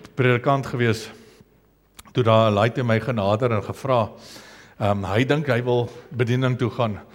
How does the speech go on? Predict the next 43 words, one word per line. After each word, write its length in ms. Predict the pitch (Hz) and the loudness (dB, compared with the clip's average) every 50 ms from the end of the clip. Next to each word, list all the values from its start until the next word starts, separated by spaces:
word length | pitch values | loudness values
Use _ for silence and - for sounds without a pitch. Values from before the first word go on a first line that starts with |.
| - - - | -20 -10 -6
Hy 100 | 110 110 | -4 -2
wil 120 | 113 113 | -2 -2
'n 60 | 117 | -2
bietjie 180 | 120 120 - 117 | -4 -4 -4 -2
my 120 | 113 117 | -2 -2
opinie 380 | 123 117 107 - 131 120 120 110 | -4 -4 -4 -4 -4 -2 -2 -4
kom 220 | - 117 107 107 | -4 -4 -4 -2
hoor. 160 | 101 104 98 98 - - - - - - - _ _ | -2 -2 -2 -4 -8 -14 -20 -20 -20 -20 -20 _ _
Toe 80 | - | -20
sê 140 | - - 113 | -6 -6 -6
ek 80 | 107 - | -6 -4
vir 100 | - 113 | -6 -6
hom, 60 | 104 | -6
"Moet 100 | 104 98 | -4 -4
dit 120 | 98 92 | -6 -6
nie 100 | 101 92 87 | -8 -12 -12
doen 180 | 85 85 85 | -14 -14 -16
nie." 140 | 85 85 - - _ _ _ _ _ _ _ _ _ _ _ _ _ _ _ _ _ _ _ _ _ _ _ _ _ _ _ _ _ _ _ _ _ _ _ _ _ _ _ _ _ _ _ _ _ _ _ _ _ _ _ _ _ _ _ _ _ _ _ _ _ - | -16 -16 -18 -20 _ _ _ _ _ _ _ _ _ _ _ _ _ _ _ _ _ _ _ _ _ _ _ _ _ _ _ _ _ _ _ _ _ _ _ _ _ _ _ _ _ _ _ _ _ _ _ _ _ _ _ _ _ _ _ _ _ _ _ _ _ -12
As 140 | 127 107 135 | -10 -4 -2
enige 280 | 147 151 160 - 160 | 2 2 2 2 2
iemand 220 | 147 139 135 123 110 | 0 2 2 2 2
my 120 | 110 113 | 0 0
moet 180 | 117 113 110 - | 0 -2 -4 -6
vra, 260 | - 135 135 120 110 | -6 -4 -2 -2 -2
"Moet 180 | 104 98 95 | -2 -4 -6
ek 100 | 107 - | -8 -8
'n 40 | - | -8
predikant 600 | 107 - 104 104 101 98 - - 135 120 113 - | -6 -4 -4 -2 -4 -4 -6 -8 -8 -8 -8 -8
word?" 180 | 104 92 90 85 | -8 -8 -8 -8
dan 100 | 87 82 | -10 -12
sal 160 | - - 101 | -12 -14 -16
ek 80 | 98 - | -16 -14
vir 120 | - 95 | -14 -14
jou 20 | 87 | -14
sê, 240 | - - 98 90 92 | -14 -14 -14 -14 -12
"Nee, 180 | 92 90 90 87 | -12 -12 -12 -14
moenie." 340 | 85 85 90 87 82 87 - _ _ _ _ _ _ _ _ _ _ _ _ _ _ _ _ _ _ _ _ - - - _ _ _ _ _ | -14 -16 -16 -16 -18 -20 -20 _ _ _ _ _ _ _ _ _ _ _ _ _ _ _ _ _ _ _ _ -20 -20 -20 _ _ _ _ _
Hoekom? 360 | - 117 117 - 110 95 92 101 - - - _ _ _ _ _ - - - - - | -6 -6 -6 -4 -8 -8 -8 -12 -20 -20 -20 _ _ _ _ _ -20 -20 -20 -20 -8
Want 180 | _ 120 120 110 | _ -2 0 2
as 120 | 127 110 | 0 0
jy 100 | - 123 | 0 -4
my 160 | 120 120 113 107 | -2 0 -2 -2
vra, 540 | - - - 147 139 107 90 90 90 90 | -4 -6 -8 -6 -6 -6 -6 -8 -12 -16